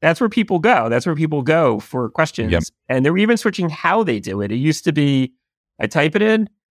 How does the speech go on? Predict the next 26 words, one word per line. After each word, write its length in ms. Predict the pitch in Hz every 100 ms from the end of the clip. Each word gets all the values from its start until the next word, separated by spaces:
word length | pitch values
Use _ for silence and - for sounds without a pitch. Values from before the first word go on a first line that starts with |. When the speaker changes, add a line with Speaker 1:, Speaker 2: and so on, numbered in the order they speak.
| -
Speaker 1:
Now 220 | - 131
I 120 | 139
ask 220 | 131 117 -
Siri. 540 | 165 170 165 160 156 _ -
I 40 |
use 120 | 117 -
the 100 | 101
voice 280 | 147 160
search. 540 | - 170 156 156 - - _ 92
Speaker 2:
Yeah. 220 | 92 87 143
Speaker 1:
My 100 | 156
kids, 480 | 190 185 190 - - _ 127 113 _ _
not 220 | 131 127
that 240 | 143 165 -
young, 380 | 175 175 185 185
but 200 | 151 -
my 80 |
thirteen-year-old, 640 | 110 160 151 170 165 165 160
my 100 | 127
ten-year-old, 440 | - 147 156 156
who 100 | 131
do 160 | 117 143
have 260 | 143 135 _
personal 560 | 147 135 156 139 127 -
cell 180 | 147 147
phones, 460 | 180 180 202 202